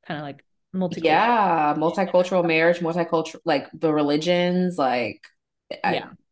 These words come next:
Speaker 2: it's just very dynamic, or not dynamic is the word, but very, um, inclusive.
Speaker 1: Yes, very inclusive.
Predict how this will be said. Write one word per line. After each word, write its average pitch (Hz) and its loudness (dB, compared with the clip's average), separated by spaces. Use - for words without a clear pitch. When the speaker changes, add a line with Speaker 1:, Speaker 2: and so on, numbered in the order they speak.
Speaker 2:
it's - -12
just 151 -10
very 135 -4
dynamic, 117 -6
or 147 -4
not 180 -8
dynamic - -10
is - -20
the - -14
word, - -12
but - -16
very, - -6
um, - -14
inclusive. 160 -6
Speaker 1:
Yes, - -14
very 165 -12
inclusive. - -18